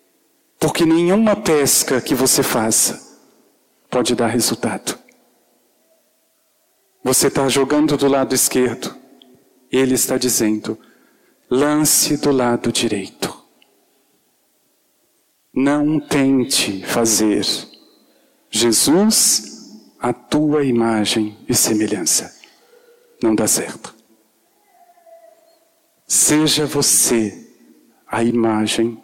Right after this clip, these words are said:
e semelhança de Jesus. Aí funciona.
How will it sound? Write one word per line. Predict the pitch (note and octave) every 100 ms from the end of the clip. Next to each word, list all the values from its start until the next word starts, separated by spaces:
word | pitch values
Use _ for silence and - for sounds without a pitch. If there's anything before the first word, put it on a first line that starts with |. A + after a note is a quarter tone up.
| -
e | B2+
semelhança | A2 A#2+ A2+ A2 G#2+ G#2 - - - _ _ _ _ _
de | -
Jesus. | G#2 G2+ - - - - - _ _ _ _ _ _ _ -
Aí | A2+ A2
funciona. | - A#2+ - G#2 F2+ -